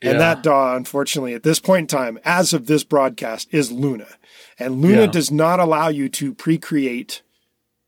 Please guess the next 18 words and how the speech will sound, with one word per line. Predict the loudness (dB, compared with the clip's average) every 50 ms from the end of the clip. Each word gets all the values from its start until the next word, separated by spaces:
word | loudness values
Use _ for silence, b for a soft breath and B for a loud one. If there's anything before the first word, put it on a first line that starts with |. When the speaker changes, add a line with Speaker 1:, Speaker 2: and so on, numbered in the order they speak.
| _ -2
Speaker 1:
templates, | 0 0 0 0 -4 -6 -8 -6 -6 -8 -8 -10 _ _ _ _ _ _ -6
at | -4 0
least | 4 4 4 4 4
not | 4 4 4 4 4 4
in | 2 2 2
an | 0 0 -2 -6
easy | -6 -4 -4 -4 -4 -4 -6 -6
way. | -4 -4 -6 -6 -6 -10 -16 -20 _ _ _ _ _ _ _ _ _ _ _ _ 0
But | 2 4
I | 4 4
have | 2 0 2 0 0 0
figured | 0 0 0 2 2 2 0
Speaker 2:
Yeah. | 0 0
Speaker 1:
out | -2
a | -4
way | -4 -6 -6 -8
around | -10 -14 -18 -20 -20 -20
it. | -20 -20 -20 -20